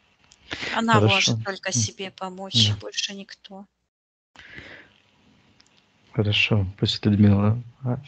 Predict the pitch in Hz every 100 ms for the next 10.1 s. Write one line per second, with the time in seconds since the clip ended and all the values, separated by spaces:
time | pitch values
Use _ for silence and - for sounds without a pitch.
0 | - - - 131 113 - 98 101 101 95
1 | 101 98 98 104 101 98 95 110 101 104
2 | 104 113 143 135 - 113 104 110 113 104
3 | 98 - 110 - 156 151 120 - 98 110
4 | 107 117 113 - 107 101 101 113 107 104
5 | 101 98 95 90 87 - _ _ _ _
6 | _ _ _ - - - 214 202 208 226
7 | 254 _ _ _ _ - - - - _
8 | _ - 110 101 - 101 - 104 104 107
9 | 104 92 92 117 104 104 107 98 - 107
10 | 104